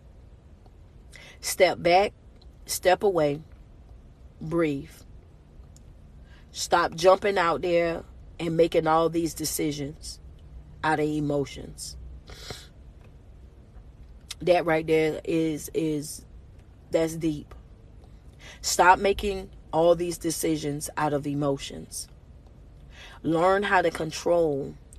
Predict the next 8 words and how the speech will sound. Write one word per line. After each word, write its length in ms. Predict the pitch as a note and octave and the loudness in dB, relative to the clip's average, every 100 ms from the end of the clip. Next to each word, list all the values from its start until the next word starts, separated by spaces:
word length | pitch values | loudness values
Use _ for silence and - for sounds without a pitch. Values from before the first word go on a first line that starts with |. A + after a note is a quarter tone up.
| - | -12
your 200 | D3+ C#3+ | -4 -4
thoughts. 680 | C#3+ - D3+ G#3+ - - - - - - - - - - - - - - - - - - - | -4 -6 -2 -2 -6 -12 -16 -18 -20 -20 -20 -20 -20 -20 -20 -20 -20 -20 -20 -20 -20 -20 -4
Process 640 | - F3 F3+ F3+ F3+ - | 2 4 4 2 2 2
what 160 | E3+ D#3+ | -2 -2
needs 240 | E3 - | -2 -4
to 100 | E3+ | -6
be 140 | D#3 | -8
processed. 880 | C#3+ - D#3 F3+ G#3 G3+ A3 - - | -4 2 2 2 -2 -4 -6 -10 -16